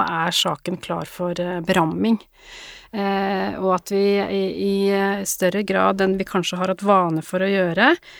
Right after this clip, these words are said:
eh, må jobbe litt med å, eh, eh, innhente, eh, synspunkt på, eh, hva slags, eh,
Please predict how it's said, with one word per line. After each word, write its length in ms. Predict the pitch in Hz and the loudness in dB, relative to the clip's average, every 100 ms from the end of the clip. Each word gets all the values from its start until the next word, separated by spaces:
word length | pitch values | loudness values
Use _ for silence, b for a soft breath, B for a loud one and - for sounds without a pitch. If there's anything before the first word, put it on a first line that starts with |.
| b - | b -6
eh, 220 | 202 196 | -2 2
må 80 | 196 | 2
jobbe 540 | 196 202 160 156 151 | 4 2 2 -4 -4
litt 240 | 160 - - 185 | -4 -4 0 4
med 240 | 196 202 208 | 4 2 2
å, 320 | 196 185 185 - | 4 6 4 2
eh, 800 | 190 185 185 185 180 180 180 180 180 175 185 | -2 0 0 2 0 0 0 -2 -4 -6 -4
eh, 1400 | 175 175 175 170 180 180 175 180 175 175 180 185 185 - | -4 -2 -2 -4 -6 -8 -10 -10 -10 -12 -14 -16 -16 -4
innhente, 640 | 180 165 160 175 170 - 196 202 196 | -2 -2 -4 -6 -6 -2 0 0 -2
eh, 160 | 180 175 | -8 -6
synspunkt 680 | - 170 - - 220 220 - | -6 -6 -6 -2 0 0 0
på, 140 | 185 185 202 | 4 4 4
eh, 640 | - 185 180 180 180 180 175 | 0 -4 -2 -2 -2 -4 -4
hva 100 | 170 | -4
slags, 600 | 165 - 175 - - - | -2 -4 -4 -2 -2 -2
eh, 320 | 190 185 180 | -2 -2 -2